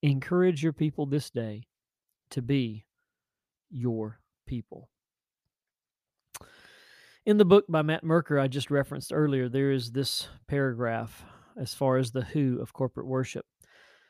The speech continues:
"Just as the sight of his bride makes a groom's heart swell with love, church members should overflow with affection for one another when they behold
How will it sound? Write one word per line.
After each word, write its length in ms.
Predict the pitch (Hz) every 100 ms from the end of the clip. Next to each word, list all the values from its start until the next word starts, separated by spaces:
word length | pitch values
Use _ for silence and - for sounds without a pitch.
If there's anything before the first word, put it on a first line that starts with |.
| _ _ _ _ -
"Just 300 | 147 214 226
as 240 | 285 226 175
the 120 | 170
sight 440 | - 180 175 214
of 120 | - 139
his 180 | 185
bride 440 | 151 139 123 123 131
makes 320 | 143 165 -
a 180 | 175 143
groom's 520 | 127 143 175 202 196
heart 340 | - 165 170 -
swell 480 | - 151 151 165
with 160 | 160 156
love, 560 | 143 127 113 117 123 - _ _ _ _ _ _ _ _ -
church 280 | 208 220 190
members 280 | 190 190
should 200 | - 165 -
overflow 500 | 165 160 - 165 175
with 160 | 185
affection 460 | 170 160 - - 131
for 100 | 151
one 180 | 139 147
another 340 | 143 127 123
when 140 | 127
they 120 | 131 123
behold 580 | 123 - 160 123 113